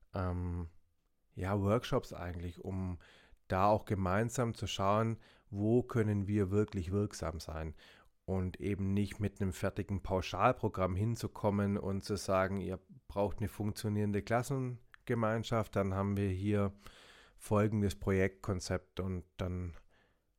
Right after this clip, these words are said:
hoffen wir mal, dass das passt. Ich glaube, dass das trotzdem in den meisten Fällen auch funktioniert,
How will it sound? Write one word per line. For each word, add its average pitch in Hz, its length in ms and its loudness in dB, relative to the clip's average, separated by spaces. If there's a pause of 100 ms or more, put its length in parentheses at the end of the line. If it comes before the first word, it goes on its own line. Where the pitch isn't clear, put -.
(160)
hoffen 107 340 0
wir 104 80 4
mal, 98 260 2
dass 90 240 -2
das - 140 -10
passt. - 460 0 (800)
Ich - 880 -18
glaube, 87 220 -8
dass 80 180 -4
das 90 180 -6
trotzdem - 420 -4
in 92 60 -2
den 92 140 -2
meisten 90 400 -2
Fällen 92 320 -2
auch 90 180 -4
funktioniert, 101 720 -4